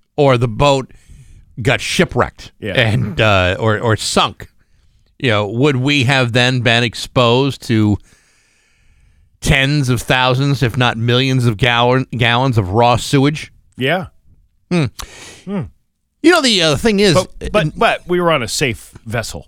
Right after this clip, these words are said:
Speaker 1: Oh,
Speaker 2: Uh,
Speaker 1: n-, no,
Speaker 2: we,
Speaker 1: listen,
Speaker 2: yeah,
Speaker 1: they're
Speaker 2: we
Speaker 1: all
Speaker 2: weren't gonna
Speaker 1: professional.
Speaker 2: capsize.
Speaker 1: Yeah, they're all
Speaker 2: Yeah.
Speaker 1: professional, La-, Lady B. Even if it is a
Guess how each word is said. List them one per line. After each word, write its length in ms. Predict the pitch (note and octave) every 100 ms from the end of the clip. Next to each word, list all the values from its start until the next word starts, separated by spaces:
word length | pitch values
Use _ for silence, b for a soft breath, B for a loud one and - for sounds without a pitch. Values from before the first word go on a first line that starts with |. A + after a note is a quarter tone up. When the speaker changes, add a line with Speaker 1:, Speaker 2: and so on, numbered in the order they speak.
| -
Speaker 1:
Oh, 180 | D4 A#3+
Speaker 2:
Uh, 60 | G#3
Speaker 1:
n-, 120 | A3
no, 160 | B3 G#3
Speaker 2:
we, 80 |
Speaker 1:
listen, 260 | A3+ - C#3
Speaker 2:
yeah, 60 | A#2+
Speaker 1:
they're 140 | F#3
Speaker 2:
we 60 | G3+
Speaker 1:
all 120 | A3
Speaker 2:
weren't 100 | A#2+
gonna 140 | F#3 G3+
Speaker 1:
professional. 360 | F3+ - D3
Speaker 2:
capsize. 340 | - G#3+ D#2+ F3
Speaker 1:
Yeah, 160 | A#2
they're 140 | C3 D3+
all 180 | A3+
Speaker 2:
Yeah. 60 | G#3+
Speaker 1:
professional, 580 | E3+ E3+ D3+ C#3+ C3 A#2
La-, 180 | G#2+ G#2+
Lady 360 | B2 A2+ G#2+
B. 220 | F2 A2 G#2+
Even 240 | F#3+ F3+
if 80 | D#3
it 80 | D#3
is 160 | D3
a 260 | B2+ A2